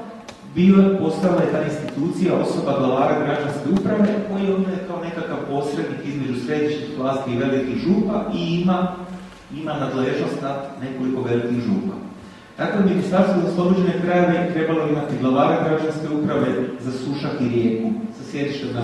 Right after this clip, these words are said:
Sušaku i Rijeku, Rijeci. E, na njegovom čelu trebao se nalaziti Oskar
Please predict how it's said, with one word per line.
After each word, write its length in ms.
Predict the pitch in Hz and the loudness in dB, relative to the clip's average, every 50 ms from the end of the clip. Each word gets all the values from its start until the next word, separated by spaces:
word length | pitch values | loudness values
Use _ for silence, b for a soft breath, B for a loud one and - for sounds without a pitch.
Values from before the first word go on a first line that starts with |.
| 117 120 | -4 -4
Sušaku 380 | 117 - 127 127 127 127 127 123 | -4 -4 -2 -2 0 0 0 -2
i 180 | 113 107 107 | -2 0 0
Rijeku, 260 | 113 113 113 113 - - - - - - - | 0 0 0 -2 -4 -6 -6 -8 -6 -6 -4
Rijeci. 340 | 143 143 - - - - 101 | -2 0 0 0 0 0 -2
E, 1160 | - - - - - - - - - - - - - - - - - - - - - - 139 | -2 -2 -4 -6 -8 -12 -16 -18 -18 -18 -20 -20 -20 -20 -20 -20 -20 -20 -20 -18 -6 -2 0
na 360 | 139 135 135 139 143 139 143 143 143 143 | 2 2 2 4 4 4 4 4 2 2
njegovom 360 | 143 151 151 160 156 160 160 156 | 2 4 6 6 6 6 4 2
čelu 200 | 160 160 160 151 147 156 | 2 2 2 2 2 2
trebao 240 | 147 147 147 151 147 | 2 2 4 4 4
se 160 | 147 143 - | 2 2 0
nalaziti 560 | 143 143 135 139 139 139 131 123 - 123 127 127 | 0 2 2 4 4 4 4 2 2 2 2 2
Oskar 260 | 127 127 131 - 120 | 2 2 0 0 -2